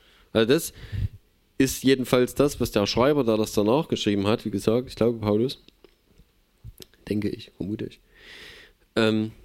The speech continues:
das lesen wir also in den Briefen irgendwo hinten drinne. Du müsst es jetzt nachschlagen. Ähm,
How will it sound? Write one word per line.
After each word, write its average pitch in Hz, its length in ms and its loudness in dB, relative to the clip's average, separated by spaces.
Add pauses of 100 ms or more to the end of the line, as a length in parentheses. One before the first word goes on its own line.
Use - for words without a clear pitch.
(120)
das 101 160 -4
lesen 113 180 0
wir 101 60 0
also 101 160 -2
in 98 60 0
den 95 100 0
Briefen 120 320 -2
irgendwo 113 240 -2
hinten 120 200 -4
drinne. 113 280 -2 (1300)
Du - 100 -10
müsst 104 220 -2
es - 60 -12
jetzt - 160 -8
nachschlagen. - 360 -10 (1300)
Ähm, 113 400 2